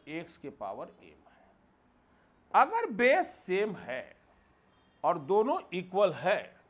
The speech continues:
तो पावर भी सेम होगा, यानी यहां पर ये एम, ये एन होना चाहिए।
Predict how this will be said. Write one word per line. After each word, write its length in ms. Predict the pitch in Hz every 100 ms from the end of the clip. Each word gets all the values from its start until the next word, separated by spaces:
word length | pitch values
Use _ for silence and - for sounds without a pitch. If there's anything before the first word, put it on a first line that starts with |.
| _ _ _ _ _ _ -
तो 60 | 131 -
पावर 320 | 143 151 196
भी 160 | 180 220
सेम 280 | - 220 220
होगा, 340 | 226 233 - _ _ _ _ _ _ _ _ _ _ _ _ _ _ _ _ _ _ _ -
यानी 320 | 139 143 143
यहां 340 | 139 131 143
पर 300 | 139 139 123 95 _ _ _ _ _ _ _ _ _ _ _ _ _ _ _ _ _ _ _ _ _ _ _ _
ये 180 | 143 143 -
एम, 240 | 143 156 165 - _ _ _ -
ये 160 | 139 -
एन 200 | 160 175
होना 260 | 170 180 185
चाहिए। 380 | 196 214 247